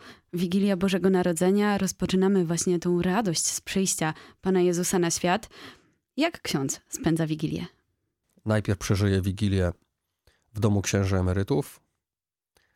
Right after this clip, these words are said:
Speaker 2: z księżmi, którzy już na parafiach tak bezpośrednio nie pracują, bo już się wiele napracowali. A tam będzie też wielu przedstawicieli kurii, ksiądz arcybiskup, biskup Jacek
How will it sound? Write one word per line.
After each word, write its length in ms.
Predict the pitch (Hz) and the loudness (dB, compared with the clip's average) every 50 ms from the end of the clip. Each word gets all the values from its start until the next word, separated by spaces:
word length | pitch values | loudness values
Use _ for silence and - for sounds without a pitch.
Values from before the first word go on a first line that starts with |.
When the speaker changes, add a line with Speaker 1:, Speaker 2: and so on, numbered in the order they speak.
| _ _ _ _ _ | _ _ _ _ _
Speaker 2:
z 120 | - - | -10 -8
księżmi, 420 | - - 117 107 107 90 95 95 90 | -2 0 2 2 2 2 2 0 -2
którzy 320 | - - 95 92 98 95 | -2 -4 -4 -2 0 0
już 720 | 92 92 90 87 - - - - - - - - - - _ _ _ _ _ - | 0 0 -2 -4 -4 -6 -8 -8 -8 -10 -10 -12 -16 -18 _ _ _ _ _ -2
na 120 | 101 98 | -2 -2
parafiach 480 | - - 98 95 98 95 - 95 87 - | 0 2 2 2 2 0 0 -2 -4 -4
tak 480 | - 90 85 - - - - - _ - | -4 -6 -6 -6 -6 -14 -20 -20 _ -14
bezpośrednio 640 | 107 98 - 101 - - - 98 - - 101 98 95 | -10 -4 -4 -4 -4 -2 -4 -4 -2 0 0 2 2
nie 140 | 95 92 90 | 0 0 0
pracują, 560 | - 90 90 - 110 107 110 - 123 131 131 - _ _ _ _ _ _ _ _ - | -2 -4 -4 -2 -2 -2 0 0 -2 -2 -4 -6 _ _ _ _ _ _ _ _ -4
bo 140 | 95 95 | -2 0
już 140 | 95 92 - | 0 0 -2
się 180 | - - 95 90 | -2 -2 0 2
wiele 240 | 101 101 95 95 90 | 2 2 2 2 2
napracowali. 720 | 92 92 - 101 - - 95 85 95 101 110 123 135 139 - _ _ _ _ _ _ _ _ _ _ _ _ _ _ _ _ _ - - | 0 0 0 -2 -2 -2 -2 -2 0 0 0 0 0 -2 -4 _ _ _ _ _ _ _ _ _ _ _ _ _ _ _ _ _ -8 -6
A 60 | - | -2
tam 180 | 104 117 107 101 | 0 2 2 2
będzie 200 | 101 95 107 95 | 2 2 0 0
też 200 | - 95 87 98 | 0 0 0 2
wielu 200 | 107 101 98 92 | 2 2 0 0
przedstawicieli 720 | - - 98 - - - 90 92 87 - - 98 92 90 | -2 -4 -6 -4 -4 -4 -4 -4 -4 -2 0 0 0 0
kurii, 380 | - - 123 117 113 107 98 95 _ _ _ _ _ _ _ _ _ _ _ _ _ _ _ _ _ _ _ _ | 0 0 0 2 2 0 0 -2 _ _ _ _ _ _ _ _ _ _ _ _ _ _ _ _ _ _ _ _
ksiądz 200 | - - 101 92 | -6 -4 -2 0
arcybiskup, 540 | 95 92 - - 110 120 120 - - 104 90 | 0 -2 -2 -2 -2 -2 -2 -2 -4 -4 -2
biskup 300 | 92 87 - - 85 92 | -2 -4 -4 -4 -2 0
Jacek 640 | 110 113 113 - - 110 104 - - - - - | 0 0 0 0 -2 -2 -2 -2 -6 -18 -20 -20